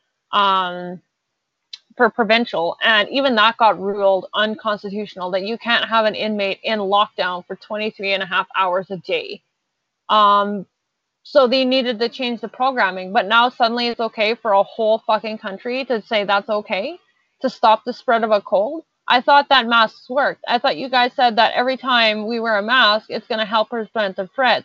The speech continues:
the, prevent the spread. But somehow all these studies that are being put out where if you have a mask,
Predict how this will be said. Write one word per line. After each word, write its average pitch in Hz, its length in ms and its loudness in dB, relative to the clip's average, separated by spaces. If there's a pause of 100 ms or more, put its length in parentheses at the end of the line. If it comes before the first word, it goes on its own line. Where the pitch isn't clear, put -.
the, 190 340 2 (400)
prevent 233 380 0
the 190 80 -8
spread. 190 560 2 (1000)
But 254 180 2
somehow 254 440 4 (100)
all 262 260 6
these 233 340 -2 (1300)
studies 247 540 2
that 233 120 2
are 226 80 0
being 226 220 -4
put 233 220 -4
out 233 340 0
where 226 360 2
if 226 280 -4
you 214 680 -4
have 233 360 2
a 214 80 0
mask, 214 480 2